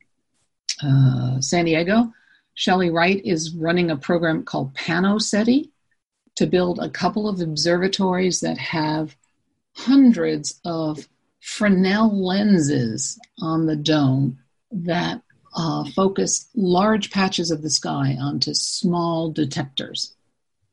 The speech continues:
that, um, can look for very fast optical pulses. And at the seti Institute, we're not building observatories, we're building, um, units based on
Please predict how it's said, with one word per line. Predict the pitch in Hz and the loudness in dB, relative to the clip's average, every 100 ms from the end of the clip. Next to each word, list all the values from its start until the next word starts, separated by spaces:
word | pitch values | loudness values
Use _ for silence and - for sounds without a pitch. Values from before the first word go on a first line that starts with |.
| - | -8
that, | 226 196 165 160 151 - _ | -6 -4 -2 -2 -4 -6 _
um, | 165 156 139 139 139 247 320 240 | -4 0 2 2 0 -4 -10 -12
can | - 185 170 | -2 0 0
look | 170 175 170 | 2 0 -2
for | - 165 151 | -4 -2 0
very | 147 160 160 156 139 | 0 0 2 2 0
fast | - - 156 147 139 - - - _ _ _ | -2 -4 -2 0 -2 -4 -8 -12 _ _ _
optical | - 156 - - 143 | -8 -6 -6 -8 -12
pulses. | - 151 - - - - _ _ - | -8 -8 -8 -10 -12 -14 _ _ -2
And | 185 | 2
at | 160 | 2
the | 139 | 0
seti | - 202 202 208 | -2 0 0 2
Institute, | 226 - - 240 240 | 2 2 2 2 2
we're | 220 | 0
not | 190 190 190 247 196 - | 0 0 -2 -4 -6 -2
building | 190 175 165 | -2 0 -2
observatories, | 156 151 214 233 226 208 202 | -2 -2 0 0 0 -2 -2
we're | 175 160 | -2 -2
building, | 139 185 175 175 170 147 - _ _ _ - | -2 -2 -2 -2 -2 -4 -10 _ _ _ -8
um, | 165 160 151 151 - _ - | -6 -2 -2 -4 -10 _ -2
units | 190 220 202 - | 4 4 4 -4
based | - 185 190 190 - | 0 4 4 2 -6
on | 180 165 165 160 - | -6 -4 -2 -2 -4